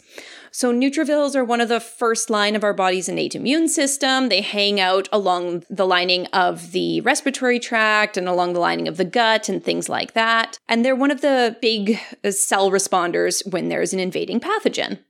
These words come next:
of some kind. So not only is vitamin C important in keeping the integrity of our body and, and physical barriers to pathogens intact in its role in collagen synthesis, but it's also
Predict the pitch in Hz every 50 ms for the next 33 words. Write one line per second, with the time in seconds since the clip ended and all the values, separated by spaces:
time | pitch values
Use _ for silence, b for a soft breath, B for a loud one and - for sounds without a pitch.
0 | - - 190 170 - 180 165 156 170 - 165 - - - - _ _ _ _ _
1 | B B B B B B B B - 330 330 311 311 330 359 381 381 415 403 392
2 | 381 381 349 277 269 247 247 247 240 240 240 - - 233 214 208 208 208 - -
3 | 202 190 - 202 190 202 - 202 196 185 175 - - - - 240 240 262 240 233
4 | 196 202 196 190 185 175 - - - 202 190 202 226 220 202 226 226 226 233 226
5 | - - 190 175 196 185 185 165 165 - _ _ _ _ - - - 165 180 190
6 | 190 185 190 185 - - 180 175 175 175 170 - - - 185 175 175 170 - -
7 | 240 226 185 233 233 - 220 190 180 190 185 175 180 180 185 185 190 185 190 -
8 | 170 - - 165 165 175 - - 180 - 180 165 165 165 156 156 - - - 180
9 | 175 180 - - - 135 120 240 240 - - - - 202 190 196 190 180 175 -
10 | - 180 175 - - 190 175 170 170 180 180 - 175 170 165 165 165 165 - -
11 | - - 415 427 302 196 160 139 180 - - - - - - - - 190 - -
12 | B B B B B B B - 277 277 277 277 - - _ - - 220 220 220
13 | 220 220 - 269 254 254 254 254 254 254